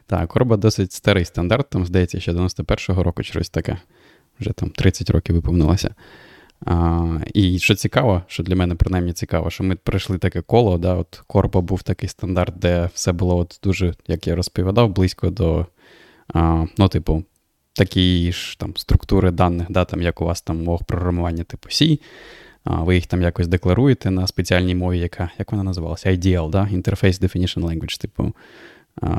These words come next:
але ідея така, що вони якось мають відображатися прямо от на, прям-, прямо от на структури даних і типи даних в якійсь мові програмування, але через те, що це мова окрема, да, то можна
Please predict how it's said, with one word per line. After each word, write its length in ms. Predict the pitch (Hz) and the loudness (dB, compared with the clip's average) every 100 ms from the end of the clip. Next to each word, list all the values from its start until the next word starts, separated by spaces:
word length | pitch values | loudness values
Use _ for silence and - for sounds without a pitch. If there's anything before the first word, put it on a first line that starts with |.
| 82 78 85 82 | -2 -2 -2 0
але 300 | 85 95 90 | 2 4 4
ідея 240 | 87 98 90 | 4 4 4
така, 240 | 90 98 | 2 2
що 140 | - | 2
вони 200 | 90 90 | 0 0
якось 340 | 90 90 101 - | 0 0 -2 -2
мають 340 | 90 87 85 | -2 -2 -4
відображатися 760 | 85 85 92 90 92 92 - 85 | -4 -2 0 0 0 -2 -6 -8
прямо 360 | - 90 85 | 0 -2 0
от 180 | 85 85 | -4 -4
на, 260 | 87 85 85 - _ _ _ _ _ - | -6 -6 -8 -12 _ _ _ _ _ -2
прям-, 220 | 95 85 | 0 4
прямо 340 | - 90 90 | 4 6 2
от 160 | 87 - | 0 0
на 440 | 87 85 85 85 | -2 -2 -2 -4
структури 420 | - - - 90 | -4 -6 -2 0
даних 480 | 87 87 87 - - _ _ _ | 2 2 0 -6 -20 _ _ _
і 180 | 92 80 | -2 0
типи 260 | - 87 | -2 0
даних 440 | 87 87 82 - - - | 2 4 2 -6 -12 -4
в 40 | |
якійсь 340 | 87 - 87 - | -4 0 -4 0
мові 140 | 90 | 0
програмування, 680 | - 101 90 101 156 120 95 - - - _ _ | 0 -2 -2 2 4 4 2 -4 -20 -20 _ _
але 460 | 90 90 95 92 | 0 4 4 2
через 260 | 90 92 92 | 2 0 2
те, 120 | 92 | 0
що 140 | 90 92 | -2 -2
це 140 | 95 | -2
мова 240 | 95 90 | 0 0
окрема, 420 | 92 - 131 123 90 | 0 0 0 0 -2
да, 180 | 92 | -2
то 440 | 92 - 87 87 90 - _ _ - _ - | -4 -4 -2 0 -2 -8 _ _ -20 _ -6
можна 560 | 92 98 92 90 87 | 0 2 2 2 0